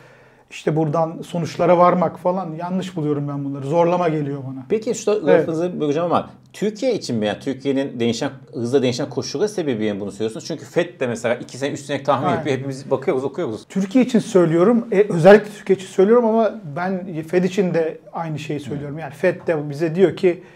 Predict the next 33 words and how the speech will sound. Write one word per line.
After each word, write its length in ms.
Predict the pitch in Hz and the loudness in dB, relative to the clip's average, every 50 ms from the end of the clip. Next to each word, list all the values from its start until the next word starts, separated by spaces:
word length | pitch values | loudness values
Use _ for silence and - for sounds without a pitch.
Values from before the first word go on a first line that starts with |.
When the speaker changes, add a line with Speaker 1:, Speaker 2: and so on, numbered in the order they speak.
| - _ | -20 _
Speaker 1:
fed'i 520 | - - 170 160 156 180 175 180 180 - 196 | -6 -4 0 6 8 8 8 6 4 -2 -4
şu 180 | - - 180 | -2 2 2
anda 380 | 170 170 170 165 175 170 170 170 - - _ - 160 | 2 2 2 2 2 2 2 0 -6 -12 _ -12 -6
geçmiş, 520 | 135 160 165 160 - 190 180 175 - - 359 | -4 -4 -4 -2 -2 -4 -4 -4 -6 -4 -2
e, 200 | 339 165 156 185 | 0 0 0 0
açıkladıklarıyla 800 | 196 - - 170 151 170 165 165 160 - 180 175 175 180 170 160 | -2 -4 -4 -2 0 0 0 0 0 0 2 4 6 6 4 4
şeyi 260 | - - 170 175 175 | 0 0 0 0 0
koysak 420 | 175 160 151 151 - 196 190 - | 0 -2 -4 -2 -2 -4 -2 -2
kaç 220 | - 180 175 - - | -2 -4 -4 -4 -2
kere 240 | 180 160 165 170 | -2 -2 0 0
revizyon 440 | 160 170 165 170 151 170 175 170 165 135 - - 359 370 | -2 -2 -2 -4 -4 -4 -6 -6 -8 -10 -12 -12 -10 -10
yaptığını 320 | 170 156 - - 190 196 | -10 -10 -6 -2 0 0
görürüz. 580 | 180 160 175 175 170 151 147 - - - - - - _ | 2 4 4 4 4 2 -2 -6 -10 -14 -20 -20 -20 _
Bu 160 | - 147 160 156 | -8 -6 -6 -4
fed 240 | - 175 165 160 160 - - - | -4 -4 -4 -4 -6 -14 -14 -8
faiz 320 | - 160 160 165 170 165 | -4 -2 -2 -2 -2 -4
patikası 480 | - 170 139 - 160 - 170 - - 180 | -4 -6 -6 -6 -6 -6 -6 -4 -2 -2
için 340 | 170 - - - 170 165 160 | -4 -4 -4 -8 -8 -6 -4
de 60 | 165 | -4
öyle. 380 | 160 156 156 156 165 165 160 160 - - - _ _ - | -2 -2 -2 -2 -2 -4 -6 -8 -14 -20 -20 _ _ 2
Oradaki 380 | 175 190 202 214 208 208 233 | 4 6 6 6 6 6 4
uzun 240 | 202 180 170 190 180 | 0 0 0 0 0
ta-, 300 | 185 175 175 180 185 165 | 0 0 -2 -2 -4 -4
vadeli 300 | 156 160 160 156 165 160 | -4 -4 -2 -2 -4 -4
tahminlere 460 | - 165 151 151 160 165 165 170 165 | -4 -6 -6 -4 -4 -4 -4 -4 -4
de 60 | 151 | -6
inanmıyorum. 360 | 151 143 139 135 139 135 143 175 | -6 -8 -10 -10 -12 -8 -4 -2
Böyle 180 | 220 214 196 | 0 0 0
bir 60 | 185 | 0
dünya 220 | 190 190 196 190 185 | -2 -2 -2 0 0
yok 200 | 190 180 151 - | 0 -2 -2 -4
zaten. 320 | 170 151 123 - - 131 - | -8 -14 -16 -16 -18 -18 -16
Hani, 140 | - 151 | -14 -14